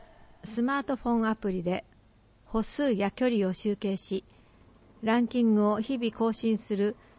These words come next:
全国総参加型のオンラインイベントです。お一人でも参加できます。密接、密閉、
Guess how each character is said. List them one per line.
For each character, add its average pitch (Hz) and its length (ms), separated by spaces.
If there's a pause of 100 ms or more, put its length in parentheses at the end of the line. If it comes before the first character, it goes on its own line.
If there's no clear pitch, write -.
(120)
全 233 200
国 - 420 (180)
総 254 340
参 240 300
加 226 140
型 208 280
の 185 220 (360)
オ 240 120
ン 254 120
ラ 240 160
イ 233 180
ン - 80
イ 226 120
ベ 185 140
ン 170 80
ト 156 140
で 160 100
す。 - 260 (600)
お 214 100
一 240 220
人 220 120
で 240 120
も 226 120
参 190 240
加 175 140
で 165 120
き - 140
ま 156 140
す。 - 300 (2250)
密 208 200
接、 226 580 (400)
密 214 200 (160)
閉、 208 300